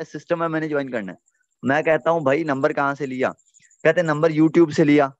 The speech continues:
मैंने आपका नंबर, ए, ले लिया, Facebook से ले लिया। यकीन करें, मुझे नहीं पता होता, लेकिन वो खुद ही आके जुड़ रहे होते हैं। सर, ये सिस्टम इतना प्यारा है,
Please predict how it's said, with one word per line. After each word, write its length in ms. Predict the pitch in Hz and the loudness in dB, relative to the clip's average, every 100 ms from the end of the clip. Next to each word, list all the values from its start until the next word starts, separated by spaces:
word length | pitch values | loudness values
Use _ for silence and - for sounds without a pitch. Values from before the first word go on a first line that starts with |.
| - | -6
मैंने 180 | 139 160 | -4 0
आपका 300 | 165 - 165 | -2 0 -2
नंबर, 280 | 156 151 156 | -2 -4 -4
ए, 260 | 147 139 | -2 -4
ले 180 | 135 143 | -2 -4
लिया, 180 | 147 156 | -4 -6
Facebook 380 | 165 151 151 156 | -6 -8 -8 -4
से 100 | 165 | -2
ले 120 | 147 | -2
लिया। 240 | 139 165 185 _ _ 127 | -2 -4 -6 _ _ -6
यकीन 300 | 165 196 190 | -6 -6 -8
करें, 140 | 196 | -6
मुझे 220 | 175 175 | -4 -4
नहीं 100 | 185 | -4
पता 200 | 170 175 | -4 -2
होता, 180 | 175 175 | -4 -4
लेकिन 260 | 175 165 170 | -8 -8 -10
वो 80 | |
खुद 220 | 165 185 165 | -6 -4 -2
ही 60 | |
आके 200 | 160 147 | -4 -6
जुड़ 180 | 135 120 | -10 -8
रहे 120 | 110 | -4
होते 180 | 98 90 | -4 -6
हैं। 60 | 98 | -8
सर, 180 | 196 | -8
ये 120 | 202 208 | -6 -8
सिस्टम 380 | 190 - 202 | -10 -6 -4
इतना 220 | 190 156 143 | -4 -4 -4
प्यारा 260 | 127 | -4
है, 60 | 104 | -6